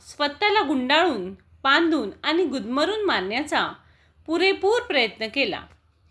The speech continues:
दुसऱ्या दिवशी लोहाराने दुकान उघडले, तेव्हा त्याला करवतीभोवती गुंडाळलेला मेलेला साप दिसला, जो इतर कोणत्याही कारणास्तव नाही,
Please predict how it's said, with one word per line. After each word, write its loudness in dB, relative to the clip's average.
दुसऱ्या 0
दिवशी 0
लोहाराने 2
दुकान 0
उघडले, -2
तेव्हा 0
त्याला 0
करवतीभोवती 0
गुंडाळलेला 0
मेलेला 0
साप -2
दिसला, -10
जो 4
इतर 2
कोणत्याही -2
कारणास्तव -2
नाही, 0